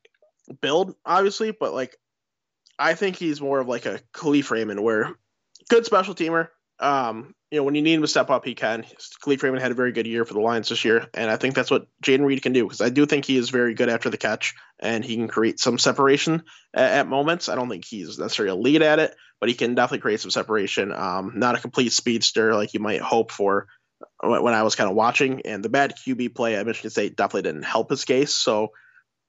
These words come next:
if he gets better quarterback play, maybe he looks better. I don't know. Um, it, it just underwhelmed a little bit, so I think he's more in line of, like, it's a different position, different type player too, but, like, Kenny Nwangwu last year went in the fourth round, and it was like, "Oh, that's kinda surprising," but it was mostly to be,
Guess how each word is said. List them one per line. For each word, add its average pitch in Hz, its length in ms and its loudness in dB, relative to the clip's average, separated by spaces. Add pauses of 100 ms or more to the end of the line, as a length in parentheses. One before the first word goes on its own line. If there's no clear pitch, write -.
(120)
if 139 80 -2
he 139 80 -2
gets 143 160 2
better 139 160 2
quarterback 135 320 2
play, 131 140 0
maybe 120 340 -4
he 117 180 -6
looks 104 320 -4
better. 165 320 4
I 123 140 -2
don't 120 140 -4
know. 131 300 -2 (120)
Um, 117 300 -2
it, 233 200 -6
it - 60 -8
just 127 240 -8
underwhelmed 127 480 0
a 113 40 0
little 117 180 0
bit, 127 260 2
so 113 260 -2
I 113 140 -2
think 123 240 -4
he's 117 440 -2 (460)
more 143 240 4
in 143 60 0
line 127 320 0
of, 117 280 -4
like, 110 220 -6 (280)
it's 156 220 0
a - 120 -8
different 175 300 -2
position, 120 420 -6
different 123 260 -8
type 90 120 -8
player 127 200 0
too, 131 120 0
but, 110 100 -4
like, 113 300 -4
Kenny 135 180 0
Nwangwu 127 380 -2
last 131 280 2
year 127 220 0
went 127 140 0
in 127 60 -4
the 117 80 -6
fourth 120 300 -2
round, 117 260 0
and 110 80 -10
it 101 40 -10
was 107 120 -6
like, 110 100 -2
"Oh, 185 240 4
that's - 240 -4
kinda 113 200 -2
surprising," 120 480 0 (280)
but 131 140 4
it - 20 6
was 120 160 0
mostly 127 280 2
to 120 100 -2
be, 123 320 -2